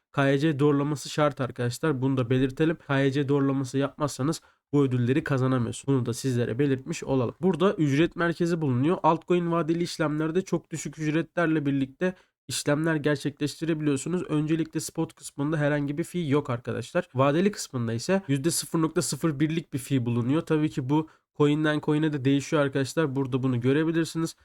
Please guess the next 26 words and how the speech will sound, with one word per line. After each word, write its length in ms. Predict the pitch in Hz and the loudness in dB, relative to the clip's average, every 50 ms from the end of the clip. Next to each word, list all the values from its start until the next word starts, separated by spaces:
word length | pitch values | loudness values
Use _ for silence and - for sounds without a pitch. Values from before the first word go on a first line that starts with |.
| _ _ _ _ | _ _ _ _
Yatırma 500 | - 139 147 143 - 156 165 180 180 175 | 2 2 2 2 2 0 2 4 4 4
ve 80 | 170 175 | 2 0
çekim 400 | - - - 139 - - 175 170 | -2 -2 -4 -4 -2 0 0 0
ücretlerinde 640 | 160 147 143 156 156 - - 160 160 156 156 160 151 | 2 2 2 0 0 0 0 0 0 2 2 2 2
de 60 | 151 | 2
herhangi 460 | 135 143 147 147 147 147 147 139 135 135 | 2 2 2 2 2 2 0 0 0 -2
bir 100 | 139 - | -2 0
ücret 380 | 147 127 120 131 147 147 147 _ - | 0 0 2 2 2 0 0 _ 0
ödemiyorsunuz 640 | 143 131 127 143 139 139 131 127 123 - 120 117 113 | 2 2 4 2 2 2 0 0 -2 -2 -2 0 0
arkadaşlar. 580 | 117 117 113 - 120 117 - - 147 143 131 127 | 0 -2 -2 -4 -4 -6 -4 -2 -2 -2 -2 -2
Bu 80 | 135 | -4
çok 300 | 127 - 143 135 - - | -4 -2 -4 -4 -4 -2
iyi. 180 | 117 127 151 156 - _ _ _ _ _ - | -2 -2 -2 -2 -4 _ _ _ _ _ 0
Burada 360 | 170 160 143 139 151 165 - - _ _ _ _ | 0 2 2 2 0 0 -2 -8 _ _ _ _
hangi 280 | - 165 170 170 156 151 | 0 0 0 2 0 0
coin'de 440 | - 156 147 139 131 131 131 143 147 | 2 2 2 2 2 2 2 2 0
ne 100 | 156 151 | 0 0
kadar 240 | 165 156 135 135 127 | 0 2 2 2 0
ücret 420 | 131 123 123 120 127 123 - - | 0 0 2 0 0 0 -2 -4
veriyorsunuz? 560 | 120 113 120 117 - - 139 156 156 147 127 | -4 -2 -2 -2 -2 -2 -2 -2 -2 -2 -2
Bunun 180 | 135 139 131 135 | 0 0 2 2
hepsini 400 | 160 156 - - 131 120 120 120 | 0 0 -2 -4 -4 -2 0 0
detaylı 340 | 131 131 - 143 143 147 139 | -2 0 0 0 0 0 -2
bir 60 | 131 | -4
şekilde 380 | - 127 117 127 117 107 113 | -4 -6 -6 -6 -6 -4 -2
zaten 340 | 117 135 139 135 - 151 151 | 0 0 0 0 -2 -4 -8